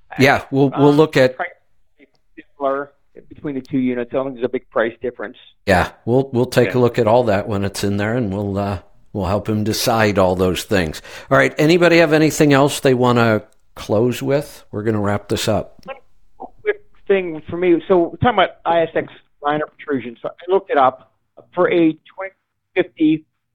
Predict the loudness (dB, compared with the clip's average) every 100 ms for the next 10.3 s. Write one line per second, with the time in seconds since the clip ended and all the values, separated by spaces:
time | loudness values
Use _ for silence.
0 | _ -2 2 2 0 -4 -4 -8 -6 -6
1 | -6 -6 -4 -4 -6 -2 0 0 -4 _
2 | _ _ -14 0 0 0 -4 -6 0 0
3 | 0 -8 0 2 2 0 -4 _ _ _
4 | _ _ -18 -18 _ _ -4 -4 -2 -2
5 | -2 -2 -4 -2 -2 -2 0 0 -2 -4
6 | -2 0 0 0 0 0 2 -2 -4 -18
7 | _ -14 -8 -6 -4 -2 -2 -4 -6 -2
8 | -2 -4 -6 -2 -2 0 -2 -2 -6 -16
9 | _ _ -8 -6 -4 -6 -6 -6 -4 -4
10 | -6 -10